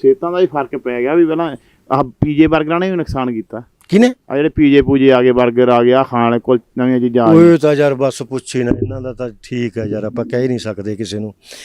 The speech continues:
Speaker 1: ਹੂੰ।
Speaker 2: ਇਹ ਤਾਂ ਇਹਨਾਂ ਨੇ ਪੀਜੇ ਪੂਜੇ ਤਾਂ ਬਸ ਕਿੱਥੇ ਤਾਂ ਉਹ ਚੀਜ਼ਾਂ ਉਦੋਂ ਹੁੰਦੀਆਂ ਖਾਣ
Speaker 1: ਹਾਂ।
Speaker 2: ਵਾਲੀਆਂ, ਕਿੱਥੇ ਹੁਣ ਇਹ ਚੀਜ਼ਾਂ। ਇਹ ਤਾਂ ਬਸ ਇਹਨਾਂ ਦਾ ਫਰਕ ਬੜਾ ਪਿਆ ਹੈ।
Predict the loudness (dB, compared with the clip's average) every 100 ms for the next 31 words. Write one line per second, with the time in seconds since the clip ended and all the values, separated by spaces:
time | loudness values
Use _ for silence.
0 | -4 -2 2 0 2 0 -2 -2 0 0
1 | -2 -2 0 2 2 0 0 -4 -4 _
2 | -20 -8 -4 -4 -4 -2 0 0 -2 -8
3 | _ _ _ -8 -6 0 0 0 -2 -2
4 | -2 -2 -2 -2 -4 -2 2 2 2 0
5 | -2 -10 _ _ -20 -20 _ -4 -4 -2
6 | -2 0 -4 -6 -6 -8 -8 -8 -4 -6
7 | -8 _ _ _ _ _ -4 0 0 0
8 | -4 -10 -16 -4 0 2 0 0 -4 -6
9 | -4 -6 -8 -12